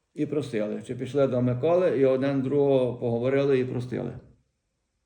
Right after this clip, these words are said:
Ну, розумієте? Далі. «Ілля, людина подібна до нас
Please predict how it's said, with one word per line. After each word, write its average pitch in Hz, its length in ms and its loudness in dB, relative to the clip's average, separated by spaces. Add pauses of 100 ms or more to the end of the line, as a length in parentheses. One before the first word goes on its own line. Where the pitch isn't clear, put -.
(340)
Ну, 113 280 -4 (140)
розумієте? 117 580 -2 (2250)
Далі. 110 380 0 (160)
«Ілля, 135 600 2 (340)
людина 135 560 2
подібна 143 680 2
до 123 280 -4
нас 131 440 0